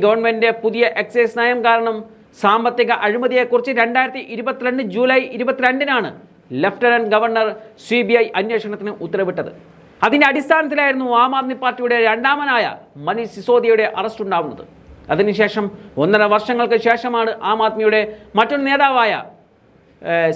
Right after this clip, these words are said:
സഞ്ജയ് സിംഗ് അറസ്റ്റിലാവുന്നത്. കേന്ദ്ര സർക്കാരിലെ അടുത്ത ഇര അരവിന്ദ്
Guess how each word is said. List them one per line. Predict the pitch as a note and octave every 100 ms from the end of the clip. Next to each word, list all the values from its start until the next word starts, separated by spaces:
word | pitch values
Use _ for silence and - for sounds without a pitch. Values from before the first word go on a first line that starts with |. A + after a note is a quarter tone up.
| E3
സഞ്ജയ് | G3 A3 G#3+
സിംഗ് | G#3 - F3
അറസ്റ്റിലാവുന്നത്. | F3 F#3+ E3 D3 - - - - _ - - - - - - - G#3+
കേന്ദ്ര | F#3+ A3+ A3+
സർക്കാരിലെ | A3 A3+ A3+ A#3
അടുത്ത | A3+ C4+ C#4+
ഇര | C4+ B3
അരവിന്ദ് | C4+ C4+